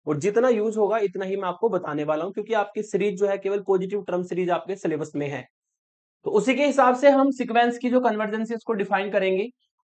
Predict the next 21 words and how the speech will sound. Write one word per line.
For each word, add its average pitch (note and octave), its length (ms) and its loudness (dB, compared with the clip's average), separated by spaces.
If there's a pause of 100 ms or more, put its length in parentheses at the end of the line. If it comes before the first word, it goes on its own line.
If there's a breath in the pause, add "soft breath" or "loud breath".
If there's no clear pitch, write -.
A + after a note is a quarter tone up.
आपने A#3+ 380 8 (760)
सीक्वेंस B3 420 0
के C#4 120 2
बारे A#3 240 6
में B3 140 2
जान G3 200 2
लिया G#3+ 240 2
कि B3+ 140 -2
हमने A#3+ 260 0
मान G3+ 240 4
लिया G#3 300 4 (400)
कि G#3 40 0
यहाँ G#3 340 4
पर A#3+ 260 0
xn A#3+ 380 2
जो B3+ 120 6
है A3+ 260 2 (340)
हमारी A3+ 300 0
कोई B3+ 180 0
सीक्वेंस E3 600 0
है, B2+ 100 -8